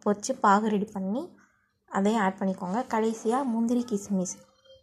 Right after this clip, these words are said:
ரெண்டையும் நெய்யில roast பண்ணி இதில் ஆட் பண்ணிட்டோம். அவ்வளவுதான், சக்கரை பொங்கல் ready ஆயிடுச்சு. எல்லாமே கவர்மெண்ட்ல கொடுத்த அந்த திங்ஸை வச்சு மட்டும்தான் நாங்க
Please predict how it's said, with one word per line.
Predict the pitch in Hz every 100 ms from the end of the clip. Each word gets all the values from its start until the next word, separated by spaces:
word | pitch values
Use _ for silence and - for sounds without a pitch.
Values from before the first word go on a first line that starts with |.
| -
ரெண்டையும் | 202 202 214 254
நெய்யில | 208 214 226 240 240 269
roast | 208 202 202 -
பண்ணி | 196 196 196 254
இதில் | 320 240
ஆட் | 220 185 185 -
பண்ணிட்டோம். | 180 175 - - - - - - -
அவ்வளவுதான், | 196 196 214 220 226 262
சக்கரை | 320 208 202 202
பொங்கல் | 208 202 247 294
ready | 202 190
ஆயிடுச்சு. | 190 175 175 - 190 190 - - _ _ _ _ _ _ _ _ - - _ _ _ _ _ _ _ _ _ _ _ _ _ _ _ _ _ _ _ _ _ _ - - _
எல்லாமே | - 214 220 247
கவர்மெண்ட்ல | 202 208 226 233 220
கொடுத்த | 214 214 214 226
அந்த | 202 202 214 214
திங்ஸை | 226 226 233 208
வச்சு | 196 208
மட்டும்தான் | 208 202 202 220 220 220
நாங்க | 214